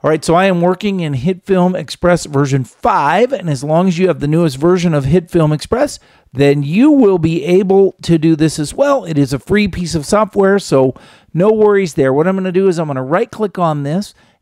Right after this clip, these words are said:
and I am going to make a composite shot out of my raw footage, clicking OK, and I'm just gonna rename my composite shot Draw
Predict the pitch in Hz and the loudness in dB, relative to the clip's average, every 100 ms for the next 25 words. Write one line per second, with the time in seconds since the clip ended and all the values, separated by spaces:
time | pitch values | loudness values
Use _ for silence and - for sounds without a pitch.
0 | - 160 160 160 170 170 180 156 156 156 | -12 -6 -6 -6 -6 -4 -4 0 0 -2
1 | - 135 131 156 196 - 156 151 143 - | -6 -6 -4 -4 -6 -10 -8 -6 -8 -10
2 | 135 - - 226 262 202 - - 131 117 | -10 -8 -4 -4 -2 -4 -8 -8 -4 -4
3 | 139 123 127 127 123 117 113 135 160 185 | -6 -8 -6 -6 -8 -8 -4 0 0 -2
4 | 117 120 135 - 147 - 120 117 _ _ | -6 -6 -8 -12 -14 -10 -10 -10 _ _
5 | _ _ _ 123 120 - 123 123 185 - | _ _ _ -6 -6 -2 -2 0 -2 -6
6 | 147 156 165 185 240 320 285 294 240 220 | -6 -6 -6 -8 -10 -10 -8 -4 -2 -2
7 | 247 240 226 214 196 - 170 151 175 185 | -2 -2 -2 -2 -4 -6 -8 -2 -2 0
8 | 180 156 - 147 143 143 135 113 104 117 | -4 -6 -10 -4 -2 -2 -8 -10 -6 0
9 | 123 143 147 147 147 147 147 | 2 2 2 2 2 2 0